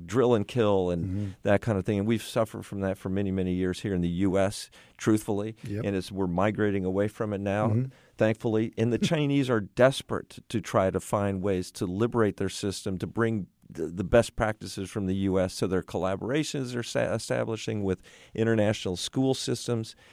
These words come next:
Speaker 1: Um, and in the meantime, I think there may be four hundred thousand Chinese students that are attending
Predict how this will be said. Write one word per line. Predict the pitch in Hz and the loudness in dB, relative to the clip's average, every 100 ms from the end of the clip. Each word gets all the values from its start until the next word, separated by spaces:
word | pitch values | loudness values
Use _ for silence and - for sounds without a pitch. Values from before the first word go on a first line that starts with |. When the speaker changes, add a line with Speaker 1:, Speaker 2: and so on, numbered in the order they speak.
| - - _ | -20 -20 _
Speaker 1:
Um, | - 95 90 90 85 - | -4 2 2 2 0 -2
and | 120 120 | 0 2
in | 135 131 | 2 0
the | 113 | 0
meantime, | 131 170 123 95 95 | -2 -2 -2 0 0
I | 98 | -2
think | 147 - | -4 -4
there | |
may | 90 98 | -4 -4
be | 92 87 | -6 -10
four | - 147 139 | -8 -4 -4
hundred | - 113 104 - | -4 -4 -4 -2
thousand | 98 107 107 104 92 | 0 2 0 -2 -4
Chinese | - 110 98 95 | -4 -4 -2 -2
students | - - 101 95 85 | -4 -2 -2 0 -4
that | 95 | -2
are | 92 | 0
attending | 85 - 110 101 90 | -2 -2 -2 0 -2